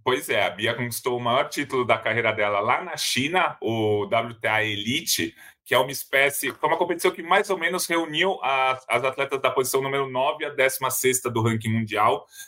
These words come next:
É, são as atletas que não disputam o finals, que é só as oito primeiras, mas é um torneio super importante, setecentos pontos no ranking pra Bia. Bia subiu pra décima primeira posição no ranking mundial. Pronto, voltamos a falar de Pan agora,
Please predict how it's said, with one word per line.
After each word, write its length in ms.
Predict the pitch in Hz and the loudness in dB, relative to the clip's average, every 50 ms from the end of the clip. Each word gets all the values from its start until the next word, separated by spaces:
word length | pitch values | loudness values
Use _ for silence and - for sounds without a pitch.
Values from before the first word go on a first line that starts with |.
| _ _ - | _ _ -4
É, 140 | 107 107 | -2 -2
são 160 | 107 - 123 120 | 0 2 2 2
as 80 | 120 | 2
atletas 340 | 127 120 127 123 123 131 127 | 2 0 0 0 0 -2 -4
que 80 | - 139 | 0 0
não 120 | 135 135 | 2 2
disputam 380 | 127 - - 135 123 - 127 123 | 0 -2 -4 -2 0 0 0 0
o 80 | 120 | -2
finals, 520 | - - 135 131 147 180 190 190 180 180 - | -2 0 2 2 2 2 -2 -4 -8 -6 -2
que 80 | - | -2
é 60 | 113 | -2
só 180 | 107 - 110 107 | 0 2 2 2
as 80 | 104 110 | 2 0
oito 180 | 110 110 - | -2 -4 -4
primeiras, 540 | - 127 127 123 123 127 135 151 160 - - - - - - - _ - | -4 -4 -2 2 2 2 4 2 0 -2 -6 -14 -18 -20 -20 -20 _ -10
mas 340 | 135 139 139 143 160 165 - | -4 0 0 0 0 -2 -4
é 60 | 160 | -6
um 60 | 165 | -4
torneio 240 | - 170 160 165 165 | -4 -4 -4 -2 -2
super 240 | - - - 160 160 | -2 -2 -2 0 0
importante, 720 | 170 - 175 170 - - 143 151 160 - - - 185 - | 0 0 -2 -2 0 0 0 0 0 0 -4 -4 -4 -6
setecentos 480 | - - - 139 131 - - 139 135 - | -4 0 0 0 0 0 -2 -4 -4 -2
pontos 240 | - - 139 131 - | 0 0 0 0 0
no 100 | 131 123 | 0 0
ranking 280 | 123 127 123 120 127 | 0 0 -2 -4 -4
pra 160 | 123 127 127 120 | -2 0 0 0
Bia. 340 | - 120 123 139 156 147 - - _ _ _ | 0 0 0 0 0 0 -2 -8 _ _ _
Bia 180 | - 117 127 127 | 2 4 4 4
subiu 320 | - - 135 117 131 131 | 4 0 -4 -2 -2 0
pra 140 | - 135 131 | 0 0 0
décima 340 | 120 120 123 127 - 127 123 | 2 2 0 0 0 0 0
primeira 300 | - 127 127 123 123 117 | -2 -2 -2 0 0 0
posição 340 | - 120 120 117 - 127 127 | 0 -2 -2 -2 -2 0 0
no 100 | 127 120 | 0 0
ranking 280 | 127 127 123 - 131 | 0 0 -2 -2 -4
mundial. 500 | 131 135 135 127 135 123 101 90 82 - - _ _ - _ _ _ _ _ - | -4 -4 -2 0 2 2 2 2 0 -4 -10 _ _ -20 _ _ _ _ _ 2
Pronto, 300 | - 143 139 127 113 110 | 4 4 4 4 2 -2
voltamos 380 | 113 120 113 135 135 123 117 | -4 -2 -2 -2 -2 -2 -2
a 80 | 123 120 | -2 -2
falar 220 | - 131 127 120 | 0 0 0 0
de 140 | 123 - 135 | 0 -2 -4
Pan 260 | 123 - - 139 135 | -6 -2 0 0 2
agora, 460 | 139 135 135 139 143 156 170 190 196 | 0 0 0 2 2 2 2 0 -2